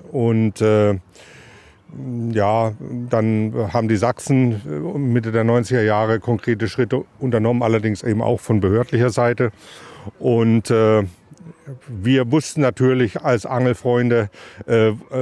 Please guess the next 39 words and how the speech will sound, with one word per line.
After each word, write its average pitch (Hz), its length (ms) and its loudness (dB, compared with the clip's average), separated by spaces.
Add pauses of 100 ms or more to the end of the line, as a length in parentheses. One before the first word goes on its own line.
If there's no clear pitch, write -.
(160)
um 131 180 -2
diese 123 300 2
Dinge, 131 300 2
die 120 160 -4
da 113 120 2
laufen 117 500 0
und 120 200 -2
gelaufen 113 480 0
sind, 127 280 0
auch 135 180 -2
schon 139 400 0
in 123 280 -2
den, 120 240 -4
äh, 123 120 -2
alten 123 340 -2
Bundesländern. 131 800 0 (640)
Ähm, 120 640 2 (100)
und 117 460 2
innerhalb 120 480 0
des 117 140 0
Anglerverbandes, 120 1080 0 (200)
auch 120 240 -2
wieder 113 200 2
ein 101 100 0
sehr 117 180 0
kleiner 117 400 0
Personenkreis, 117 880 0
muss 117 160 -4
man 110 160 0
sagen, 113 360 0
ist 120 180 -4
eben 113 240 0
schon 104 200 -2
länger 117 240 2
mit 113 180 -2
dieser 120 240 -2
Idee 113 320 0
schwanger 117 420 -2
gegangen, 113 460 0